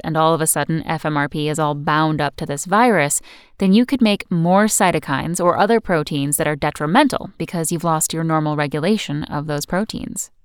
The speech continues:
There's some evidence in the literature for M glu R five and F M R P being involved in some of these pathways.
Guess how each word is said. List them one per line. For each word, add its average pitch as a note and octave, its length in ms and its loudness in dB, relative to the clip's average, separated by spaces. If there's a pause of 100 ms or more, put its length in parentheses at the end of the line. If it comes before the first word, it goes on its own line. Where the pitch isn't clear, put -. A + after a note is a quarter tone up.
(400)
There's B3+ 240 4
some E4 220 2
evidence D#3+ 400 0
in E3+ 80 0
the D#3+ 80 0
literature D3+ 560 0
for E3 300 0
M F3 180 0
glu D#3 140 0
R D3+ 120 0
five C#3+ 520 -2
and D#3 200 -2
F D#3 200 -4
M D3+ 100 -2
R C#3+ 140 -2
P D3 200 -6
being D3 260 -2
involved D3 440 0
in D3+ 100 -2
some D3+ 220 0
of C3+ 80 -4
these C3+ 160 -4
pathways. - 560 -6